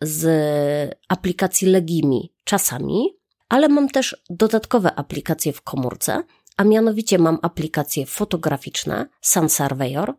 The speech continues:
żeby zawsze wiedzieć, o której wschodzi słońce. To jest mi przy-, potrzebne tylko na wyjeździe.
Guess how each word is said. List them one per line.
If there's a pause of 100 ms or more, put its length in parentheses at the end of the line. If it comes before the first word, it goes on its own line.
(140)
żeby
zawsze
wiedzieć,
o
której
wschodzi
słońce. (460)
To
jest
mi
przy-,
potrzebne
tylko
na
wyjeździe.